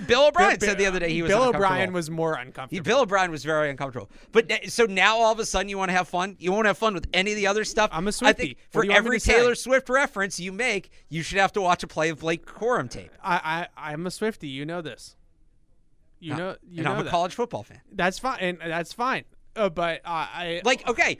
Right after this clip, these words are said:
Speaker 1: remember when she performed here over the summer?
Speaker 2: Why,
Speaker 1: You
Speaker 2: why you
Speaker 1: had
Speaker 2: gotta
Speaker 1: us,
Speaker 2: be so mean?
Speaker 1: you had us do our top <laughs> Taylor Swift songs,
Speaker 2: Yeah.
Speaker 1: and I, I said, "Ready for it," because it was the E S P N college football theme in twenty nineteen.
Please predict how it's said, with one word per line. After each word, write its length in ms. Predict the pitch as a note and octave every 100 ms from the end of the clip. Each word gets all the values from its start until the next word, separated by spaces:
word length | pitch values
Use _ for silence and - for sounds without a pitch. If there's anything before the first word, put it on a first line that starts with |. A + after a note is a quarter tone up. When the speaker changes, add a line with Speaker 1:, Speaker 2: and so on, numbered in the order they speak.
| _
Speaker 1:
remember 360 | F#3 A#3+ C4+ C#4+
when 180 | C4 B3
she 240 | - A#3+
performed 440 | A#3+ B3 A#3 B3+ A3+
here 120 | A#3+
over 80 | A3+
the 80 |
summer? 200 | A3 A#3+
Speaker 2:
Why, 100 | F#3+
Speaker 1:
You 140 | E3+ G3
Speaker 2:
why 60 | F#3+
you 60 |
Speaker 1:
had 40 | A#3
Speaker 2:
gotta 140 | A#3+
Speaker 1:
us, 40 | A3
Speaker 2:
be 120 | A3+
so 120 | A3
mean? 220 | G#3+ G#3
Speaker 1:
you 160 | B2+ G3+
had 200 | G#3+ A#3
us 120 | A3+
do 140 | - A3+
our 140 | G#3
top 280 | G3+ F#3+ G3+
<laughs> 0 |
Taylor 280 | G3+ G3 F#3+
Swift 260 | F#3+ G3
songs, 460 | - D#3 A#2 B2+ - -
Speaker 2:
Yeah. 160 | F3+
Speaker 1:
and 140 | F3 F3+
I, 260 | F3+ G3+ G3
I 140 | F3+ F3+
said, 340 | - F#3 D#3
"Ready 220 | G#3+ A3+
for 220 | - E3+ E3+
it," 40 |
because 240 | F3+ F3 D#3+
it 20 |
was 80 | C#3
the 180 | D#3+ D3+
E 80 |
S 140 | E3+ E3+
P 160 | -
N 100 | E3
college 300 | D3+ D#3 E3+
football 320 | - B3+ A#3+ D3
theme 240 | D3 A#2+
in 60 | A#2
twenty 260 | D3+ D#3+
nineteen. 440 | E3 E3+ A3+ G#3+